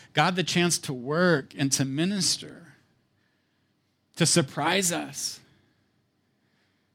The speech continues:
to surprise us on how he might use you to minister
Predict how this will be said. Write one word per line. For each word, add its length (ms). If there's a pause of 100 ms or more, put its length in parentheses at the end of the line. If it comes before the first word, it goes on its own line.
(100)
to 80
surprise 440
us 180
on 120
how 220
he 140
might 240
use 380
you 300
to 160
minister 640